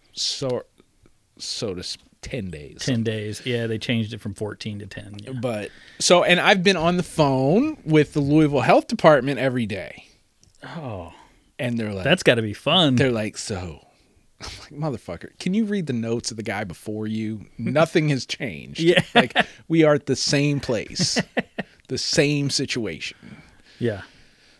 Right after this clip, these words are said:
Speaker 1: So.
Speaker 2: Just checking in. <laughs>
Speaker 1: Yeah.
Speaker 2: Yeah. Oh, wow. Well, I'm glad that, well, is the daycare back open?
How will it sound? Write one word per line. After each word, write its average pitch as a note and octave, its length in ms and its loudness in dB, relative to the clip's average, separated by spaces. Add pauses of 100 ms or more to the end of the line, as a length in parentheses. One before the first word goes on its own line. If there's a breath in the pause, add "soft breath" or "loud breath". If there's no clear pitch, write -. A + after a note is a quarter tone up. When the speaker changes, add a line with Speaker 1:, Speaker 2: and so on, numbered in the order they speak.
Speaker 1:
So. - 200 -14 (200)
Speaker 2:
Just A#2 320 -8
checking C#3+ 400 2
in. B2 420 4 (140)
<laughs> - 200 0
Speaker 1:
Yeah. G#3+ 200 0
Speaker 2:
Yeah. G3+ 200 2 (540 loud breath)
Oh, B2+ 260 0
wow. A2 280 -4
Well, C#3 260 2
I'm C3+ 160 -6
glad C3 260 2
that, B2 180 0
well, C3 220 2
is B2 180 -4
the B2 60 -4
daycare B2+ 320 2
back B2 200 2
open? C#3+ 300 2